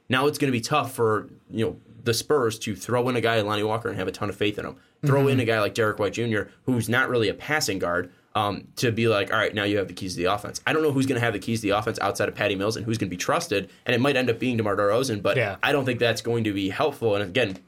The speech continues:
Speaker 1: something that they really need is space.
Speaker 2: I mean
Speaker 1: They don't have a guy to be a knockdown three-point shooter
Speaker 2: Let me put it
Speaker 1: and,
Speaker 2: this
Speaker 1: and, and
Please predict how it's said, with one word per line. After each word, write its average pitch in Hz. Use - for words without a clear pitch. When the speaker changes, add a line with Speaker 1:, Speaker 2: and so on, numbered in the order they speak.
Speaker 1:
something 135
that 110
they 95
really 117
need 117
is 80
space. -
Speaker 2:
I 143
mean 147
Speaker 1:
They 135
don't 143
have 147
a 120
guy 120
to 101
be 135
a 127
knockdown 113
three-point 101
shooter 147
Speaker 2:
Let 139
me 170
put 190
it -
Speaker 1:
and, -
Speaker 2:
this 117
Speaker 1:
and, 131
and 113